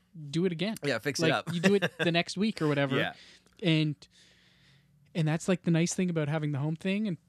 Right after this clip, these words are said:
Speaker 1: it's, if you're being honest with yourself and you're not just be like, "Ah, I just finished it. Uh, I'll leave it. It's good. It's done."
Speaker 2: Yeah.
Speaker 1: Um, if you can be like, "Oh, okay,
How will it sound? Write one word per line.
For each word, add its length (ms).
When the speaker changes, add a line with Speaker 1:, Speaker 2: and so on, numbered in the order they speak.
Speaker 1:
it's, 540
if 240
you're 260
being 260
honest 300
with 120
yourself 460
and 120
you're 80
not 200
just 200
be 80
like, 180
"Ah, 180
I 80
just 220
finished 300
it. 100
Uh, 180
I'll 140
leave 240
it. 80
It's 160
good. 300
It's 120
done." 420
Speaker 2:
Yeah. 280
Speaker 1:
Um, 380
if 160
you 100
can 200
be 100
like, 200
"Oh, 140
okay, 340